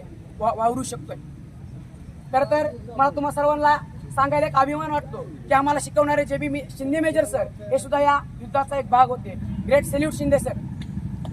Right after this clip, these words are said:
मित्रांनो, जाता जाता जास्त काही न बोलता एक शेवट सांगतो. "इतनी सी बात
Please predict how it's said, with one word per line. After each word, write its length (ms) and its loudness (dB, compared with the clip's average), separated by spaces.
मित्रांनो, 340 0
जाता 260 2
जाता 640 0
जास्त 260 2
काही 220 2
न 120 0
बोलता 280 2
एक 100 -4
शेवट 280 4
सांगतो. 320 -2
"इतनी 260 -2
सी 120 -2
बात 220 6